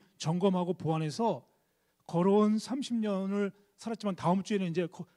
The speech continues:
걸어갈 삼십 년이잖아요. 그 사역을 하도록 하나님이 이 전도는 좀 쉬게 하고 작년에 우리에게 이 코로나를 통해서 집중의 시간을 준 거예요.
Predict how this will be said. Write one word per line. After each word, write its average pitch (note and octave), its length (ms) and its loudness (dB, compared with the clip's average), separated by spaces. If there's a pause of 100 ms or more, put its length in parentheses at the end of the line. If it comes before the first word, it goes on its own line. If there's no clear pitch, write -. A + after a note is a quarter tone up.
(120)
걸어갈 F3+ 340 0
삼십 A#3 300 -4
년이잖아요. E3 640 -6 (800)
그 A3+ 280 6
사역을 A#3+ 460 -4
하도록 G#3 420 -4
하나님이 E3+ 560 -10 (680)
이 C3+ 100 -16 (160)
전도는 E3+ 520 0
좀 E3 180 -4
쉬게 B3 340 -4
하고 G3+ 540 -2 (720)
작년에 E3+ 360 0
우리에게 D3+ 640 -4 (500)
이 E3 80 -14
코로나를 B3+ 480 4
통해서 E3 640 -4
집중의 A3+ 380 0
시간을 F3 280 -6
준 C3+ 180 -18
거예요. G#2 580 -18